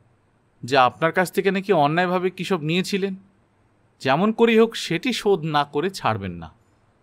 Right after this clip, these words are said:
আর কি বলবো আমরা, আপনাকে প্রণাম করে মনে হচ্ছে কাকাকে বুঝি আবার ফিরে পেলাম।" মেজদাদু বিষণ্ণ মনে বাড়ি ফিরে এসেই বগাকে বললেন, "আচ্ছা বগা, সেদিন তোর অত ঘটা করে ভূত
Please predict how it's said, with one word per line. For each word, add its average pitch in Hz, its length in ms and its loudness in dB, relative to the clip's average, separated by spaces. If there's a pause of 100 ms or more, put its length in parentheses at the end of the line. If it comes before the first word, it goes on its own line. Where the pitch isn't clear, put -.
(560)
আর 110 180 -4
কি 147 140 -8
বলবো 131 280 -2
আমরা, 165 360 0 (580)
আপনাকে 147 400 -2
প্রণাম 156 320 -2
করে 165 200 -2
মনে 165 240 -2
হচ্ছে 175 360 -2 (440)
কাকাকে 120 420 -2
বুঝি 147 280 -2
আবার 160 160 4 (120)
ফিরে 135 200 -2
পেলাম।" 98 380 -6 (960)
মেজদাদু 214 400 4
বিষণ্ণ 175 560 -2
মনে 160 260 -2
বাড়ি 127 280 2
ফিরে 143 260 -4
এসেই 143 200 -4
বগাকে 120 400 -2
বললেন, 139 380 -6 (960)
"আচ্ছা 110 260 -4
বগা, 131 340 -2 (680)
সেদিন 180 360 -2
তোর 208 140 4
অত 175 180 4
ঘটা 123 420 -2
করে 202 200 4
ভূত 131 260 -8